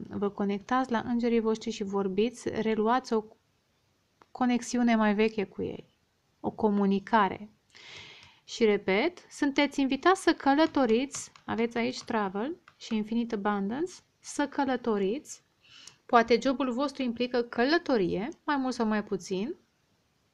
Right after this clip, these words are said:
Puteți să călătoriți și prin cărți, dar simt, pentru că văd un cal aici,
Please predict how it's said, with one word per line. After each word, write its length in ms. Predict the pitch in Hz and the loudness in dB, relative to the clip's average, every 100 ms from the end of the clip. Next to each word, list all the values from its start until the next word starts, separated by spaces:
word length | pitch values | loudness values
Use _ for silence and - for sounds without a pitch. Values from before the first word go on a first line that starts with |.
| _ _ - - - | _ _ -20 -20 -10
Puteți 300 | - 220 196 | -4 -2 -2
să 100 | 220 | -2
călătoriți 440 | 214 226 220 262 262 | 0 2 2 2 0
și 80 | |
prin 240 | 285 240 196 | -2 -2 -2
cărți, 400 | - - 220 208 | -4 -8 -10 0
dar 240 | 233 247 | 2 2
simt, 480 | 240 - 311 453 285 | 0 0 0 2 0
pentru 260 | 226 214 220 | -2 -2 -2
că 140 | 214 | -2
văd 200 | 226 262 | 0 0
un 140 | 311 | -2
cal 360 | 277 277 262 202 | 4 6 6 6
aici, 440 | 202 202 208 277 | -2 -2 -4 -6